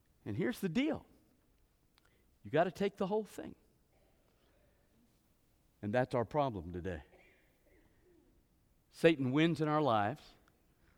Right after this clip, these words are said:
where we don't do what that says or believe what that says,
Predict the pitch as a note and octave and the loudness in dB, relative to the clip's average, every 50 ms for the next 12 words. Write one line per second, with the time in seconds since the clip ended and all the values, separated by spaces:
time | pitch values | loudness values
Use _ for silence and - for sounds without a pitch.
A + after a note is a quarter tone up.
0 | _ - _ _ - - C3+ B2+ B2 B2 B2 C#3+ C#3 C#3 D#3+ - - A#2+ C#3+ D3 | _ -20 _ _ -2 2 4 4 4 4 6 6 6 6 6 2 0 2 4 4
1 | C#3+ C#3 C3 C#3+ D3 - - A2 G#2+ D3+ D3+ D3+ - - - - C3+ B2 B2+ B2 | 6 6 6 4 4 2 2 2 6 6 6 6 4 -2 -2 4 6 6 6 4
2 | - - C3 C3 B2+ G#2+ B2 B2+ C#3+ E3+ E3+ C3+ B2+ A#2+ - - A#2+ A2 - - | 2 0 0 0 0 0 0 0 2 0 0 0 -2 -2 0 0 -2 -2 -2 -6
3 | - - B2 A#2+ B2+ C#3+ - | -2 2 4 6 4 4 2